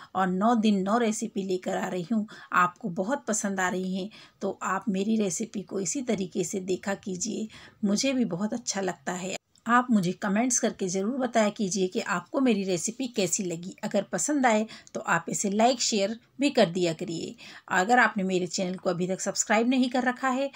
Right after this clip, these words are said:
तो आप इसे सब्सक्राइब कर लीजिएगा, बेल आइकन को प्रेस कर लीजिएगा, जिससे आने वाली वीडियो की नोटिफिकेशन आपको सबसे पहले मिलेगी। तो चलिए देर न करते हुए हम इसे बनाना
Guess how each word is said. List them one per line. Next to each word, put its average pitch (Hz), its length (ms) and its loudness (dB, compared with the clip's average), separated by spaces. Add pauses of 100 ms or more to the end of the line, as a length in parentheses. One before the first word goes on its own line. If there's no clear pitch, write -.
(220)
तो 208 60 2
आप 180 160 4
इसे 240 180 -4
सब्सक्राइब 240 540 2
कर 185 80 0
लीजिएगा, 165 520 -2
बेल 208 260 -2
आइकन 208 240 0
को 180 140 -6
प्रेस 240 280 -2
कर 277 100 -4
लीजिएगा, 254 480 0
जिससे 220 300 -2
आने 214 220 4
वाली 190 200 0
वीडियो 175 320 0
की 180 140 -4
नोटिफिकेशन 190 800 -2 (320)
आपको - 320 -2
सबसे 226 340 2
पहले 185 320 -2
मिलेगी। 180 540 -10 (300)
तो 208 80 -2
चलिए 269 360 0
देर 208 220 2
न 185 120 0
करते 180 300 -4
हुए 185 100 -4
हम 190 120 -4
इसे 208 200 0
बनाना 170 460 -2